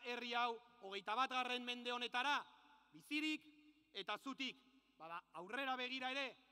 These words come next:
zalantzarik gabe, konpromisoa eta borroka izango da gakoa. Landan, bai Korsikan, baina uruguaidarrak ditugu ere gurekin, eta hiru kasu horietan ere ikusi dugu nola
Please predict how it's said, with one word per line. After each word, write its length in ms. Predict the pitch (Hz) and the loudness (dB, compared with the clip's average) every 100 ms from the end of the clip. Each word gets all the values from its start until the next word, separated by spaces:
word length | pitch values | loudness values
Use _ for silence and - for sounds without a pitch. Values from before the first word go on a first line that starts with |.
| - - 180 | -20 -14 -6
zalantzarik 640 | 202 254 - 233 233 196 | -4 -4 -2 -4 -4 -2
gabe, 260 | 226 285 220 - - - - - | 0 2 0 -8 -20 -20 -20 -18
konpromisoa 760 | 180 240 262 262 262 254 254 254 | -8 -2 0 0 0 0 0 -2
eta 200 | 190 202 | -6 -4
borroka 500 | 220 233 254 240 240 233 - - 202 | -2 0 0 2 0 0 -8 -18 -10
izango 400 | 185 240 233 233 | -2 -2 0 0
da 140 | 226 | 2
gakoa. 400 | 233 226 233 214 - | 0 2 2 2 0
Landan, 440 | 208 208 208 208 - - _ _ 170 | -6 -4 -4 -4 -8 -20 _ _ -8
bai 140 | 170 | -8
Korsikan, 560 | 202 190 202 190 202 185 - - | -8 -10 -8 -4 -4 -6 -20 -16
baina 200 | 170 185 | -8 -8
uruguaidarrak 800 | 285 277 226 202 220 220 - 143 | -6 -4 -4 -4 -4 -4 -6 -16
ditugu 320 | 175 226 214 | -12 -8 -6
ere 120 | 208 | -6
gurekin, 460 | 196 185 196 202 196 - _ - | -6 -8 -6 -6 -8 -12 _ -20
eta 200 | 160 202 | -10 -6
hiru 240 | 247 247 247 | -4 -4 -2
kasu 320 | 247 - 233 | -4 -2 -4
horietan 380 | 240 233 226 220 | -2 -2 -4 -2
ere 180 | 226 233 - _ _ _ | -2 -4 -6 _ _ _
ikusi 380 | 180 254 - 233 | -16 -14 -10 -8
dugu 240 | 240 240 | -6 -6
nola 260 | 233 233 | -4 0